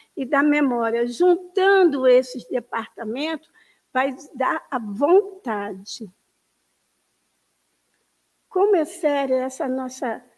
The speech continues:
atitude, como ele fala ali no livro,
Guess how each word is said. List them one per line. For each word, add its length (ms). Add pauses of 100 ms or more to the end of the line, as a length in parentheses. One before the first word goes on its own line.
(120)
atitude, 800
como 300
ele 180
fala 440
ali 200
no 180
livro, 300